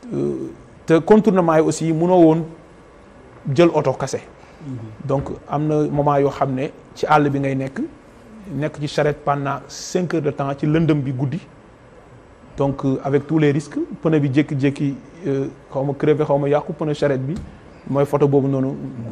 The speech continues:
euh, benn nit fo-, photo ma foofu noonu. Donc, euh, am moment yoo xam ne tricycle ngay yéeg, tricycle yooyu nit ñi di def bagage yi.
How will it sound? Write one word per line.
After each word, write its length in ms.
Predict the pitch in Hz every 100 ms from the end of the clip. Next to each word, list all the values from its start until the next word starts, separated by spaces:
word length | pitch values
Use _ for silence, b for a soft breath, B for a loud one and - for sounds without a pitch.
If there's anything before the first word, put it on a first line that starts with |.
| 135
euh, 220 | 131 131
benn 300 | 131 147 139
nit 100 | 135
fo-, 320 | 139 - 123
photo 240 | 117 139 123
ma 120 | 127
foofu 240 | 127 123
noonu. 220 | 117 120 185 - - 147 120 - - - -
Donc, 400 | 131 143 139 139
euh, 460 | 139 139 135 135 - - - - - - - - -
am 120 | 151
moment 220 | 165 160
yoo 80 | 151
xam 140 | 143
ne 80 | 143
tricycle 480 | 147 180 156 170 156 151
ngay 180 | 147
yéeg, 180 | 147 165 - - - -
tricycle 440 | 151 147 143 139
yooyu 200 | 143 139
nit 100 | 139
ñi 100 | 139
di 80 | 135
def 180 | 131 131
bagage 340 | 143 127 123
yi. 80 | 156